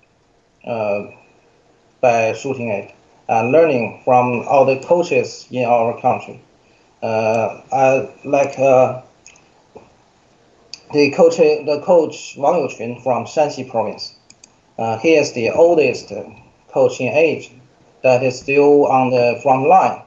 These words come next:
still working today. And I learned my, uh, my, uh, straight line. I learned the, the theory of straight line and how important it is,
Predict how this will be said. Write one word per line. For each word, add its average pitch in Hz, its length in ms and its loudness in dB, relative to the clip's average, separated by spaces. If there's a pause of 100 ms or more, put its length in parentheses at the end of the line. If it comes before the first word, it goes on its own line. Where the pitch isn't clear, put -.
(340)
still 156 260 -4
working 165 400 0
today. 110 360 -6 (920)
And 131 220 2
I 131 100 0
learned 147 600 0
my, 131 480 4
uh, 117 580 0 (840)
my, 110 480 -2 (600)
uh, 110 160 0
straight 180 360 2
line. 214 460 4 (220)
I 131 60 -8
learned 160 260 -4 (200)
the, 143 300 -6
the 135 120 -4
theory 160 340 0
of 131 120 2
straight 120 300 -2
line 123 220 2
and 117 100 -4
how 139 160 2
important 123 500 0
it 113 200 -4
is, 147 320 2